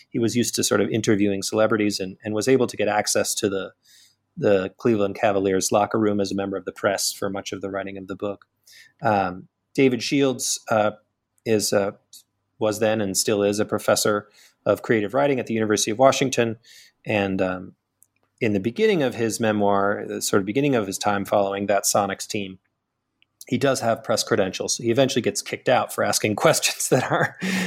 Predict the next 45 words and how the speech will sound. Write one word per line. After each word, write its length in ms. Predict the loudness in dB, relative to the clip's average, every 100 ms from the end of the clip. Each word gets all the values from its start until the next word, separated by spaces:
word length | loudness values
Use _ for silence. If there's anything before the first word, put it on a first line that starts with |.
| -6 -8
too, 440 | 0 2 2 0
uh, 280 | 0 0 -2 -6 _ _ -16 -2
probing, 440 | 2 2 2 -2
I 120 | -4 -2
guess. 280 | -2 -4 -14 -20 -20 -4
Um, 500 | 0 0 0 -6 -12 _ _ _ _ _ -20 -20
so 480 | -6 2 4 2 -2 _
the, 280 | 0 0 0 -2
most 300 | 2 4 2
of 60 |
the 60 | 0
text 300 | 0 0 0
he's 140 | 2
actually 320 | 2 2 0 -2
only 260 | -2 0
watching 320 | 2 0 0
from 160 | -2 -2
the 60 | 0
stands, 340 | 0 0 0
but 140 | 0
he 60 | 0
does 240 | 0 0
have, 260 | 2 0 0
you 100 | -2
know, 100 | -2
certain 360 | 0 0 -2 -2
privileges 500 | -2 -2 -4 -6 -6
and 100 | -10
access 340 | -8 -8 -6
there. 200 | -8 -10 -14 -20 -16 -2
I 80 | 2
already 180 | 2
talked 260 | 2 -2 0
about 320 | 2 2 0
Spike 320 | -2 -2 0
Lee. 200 | 0 2
You 160 | 0 -2
know, 120 | -6
obviously 380 | -4 -2 0 0
his 200 | 0 0
celebrity 520 | 4 4 2 -4 -8 _ _ _ _ -8
plays 240 | 0 0
a 60 | 2
large, 520 | 2 0 -2 -8 -10 _ _
uh, 220 | -14 -14